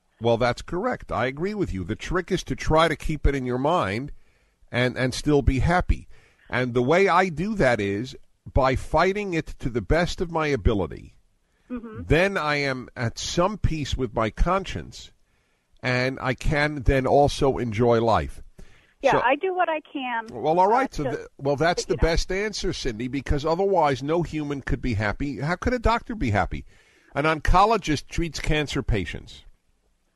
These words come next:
Speaker 1: Well, what a, a pediatric oncologist treats, treats children with cancer. How can
Speaker 2: Right.
Speaker 1: he or she be happy?
Speaker 2: I d-, yeah, I know. I,
Speaker 1: Well, but
Speaker 2: I,
Speaker 1: they
Speaker 2: I just
Speaker 1: are.
Speaker 2: wanna
Speaker 1: But, but they have the ability. They must be able to come back from the,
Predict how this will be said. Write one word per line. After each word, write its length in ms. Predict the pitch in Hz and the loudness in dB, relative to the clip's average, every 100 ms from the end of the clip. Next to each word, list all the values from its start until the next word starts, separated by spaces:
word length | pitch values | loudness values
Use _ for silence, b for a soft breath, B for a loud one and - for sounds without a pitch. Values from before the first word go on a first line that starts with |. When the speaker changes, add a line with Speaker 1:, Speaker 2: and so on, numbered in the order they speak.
| _ _ | _ _
Speaker 1:
Well, 200 | 127 131 | -4 2
what 140 | 143 165 | 4 2
a, 100 | 156 | 2
a 40 | 143 | 2
pediatric 760 | - 165 151 165 196 - 190 | 0 0 0 2 2 0 0
oncologist 720 | 135 117 - 110 92 85 131 | -2 -2 0 0 0 -4 -6
treats, 300 | - 151 139 - | -6 -8 -8 -14
treats 560 | - - - 170 156 - | -18 -12 -2 -2 -2 -8
children 720 | - - 233 233 175 147 98 b b b b | -4 2 2 2 0 -4 -6 b b b b
with 220 | 113 - | -2 0
cancer. 560 | - 117 85 - - - - b b b | 0 0 -2 -6 -12 -14 -20 b b b
How 160 | - 165 | 0 2
can 220 | 180 214 | 2 0
Speaker 2:
Right. 80 | 151 | 0
Speaker 1:
he 180 | 170 175 | 0 0
or 120 | 151 | 0
she 260 | - 175 147 | -2 -4 0
be 160 | 160 | 0
happy? 460 | 151 185 202 151 - - _ _ _ | 2 -2 -2 -4 -4 -20 _ _ _
Speaker 2:
I 160 | 226 262 | -2 -2
d-, 100 | - _ _ _ 330 _ | -6 _ _ _ -20 _
yeah, 200 | 240 202 | -6 -4
I 160 | 208 | -6
know. 320 | 233 226 - - | -6 -6 -6 -6
I, 120 | 220 - | -4 2
Speaker 1:
Well, 80 | 143 | 4
but 160 | 147 151 | 4 4
Speaker 2:
I, 40 | 170 | 4
Speaker 1:
they 40 | 170 | 6
Speaker 2:
I 20 | |
just 40 | |
Speaker 1:
are. 360 | 180 247 233 92 | 6 6 6 2
Speaker 2:
wanna 80 | - | 4
Speaker 1:
But, 240 | 151 - | 2 4
but 180 | 113 151 | 2 4
they 180 | 170 151 | 4 2
have 240 | 139 160 | 4 2
the 160 | 151 165 | 2 0
ability. 500 | 143 180 220 233 135 | 2 4 4 2 0
They 240 | 107 135 | 0 0
must 540 | 139 151 180 214 - - | 0 0 2 0 -2 -4
be 200 | 208 180 | -4 -2
able 280 | 156 127 127 | -4 0 0
to 160 | - | 0
come 320 | - - 143 156 | 0 0 0 0
back 320 | 131 120 - | 0 0 -4
from 280 | - 131 117 | -6 -4 -2
the, 220 | 123 | -4